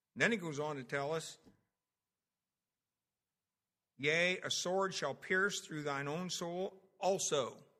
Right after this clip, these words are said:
<coughs> that the thoughts of many hearts may be revealed." And that word revealed there, that's the same word you use for the book of Revelation,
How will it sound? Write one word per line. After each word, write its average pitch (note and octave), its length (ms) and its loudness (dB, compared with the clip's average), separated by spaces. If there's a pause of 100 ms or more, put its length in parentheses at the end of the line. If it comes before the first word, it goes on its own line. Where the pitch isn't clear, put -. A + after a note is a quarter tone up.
(380)
<coughs> - 160 -6 (4000)
that B2+ 160 0
the A#2+ 80 -10
thoughts E3 380 0
of C3 140 -8
many F3 180 -2
hearts E3 720 -2 (1700)
may A#2+ 120 -2
be B2 180 -6
revealed." B2 540 -8 (1700)
And A2 100 -12
that A#2+ 120 -4
word C#3+ 180 2
revealed C3+ 460 0
there, B2+ 300 0 (280)
that's - 160 -8
the B2 60 -8
same C#3+ 300 -2
word C#3 240 -4
you B2+ 80 -8
use C#3 300 -6
for C3 260 -4
the A2+ 80 -8
book C#3 160 -4
of B2+ 140 -6
Revelation, C#3 600 -2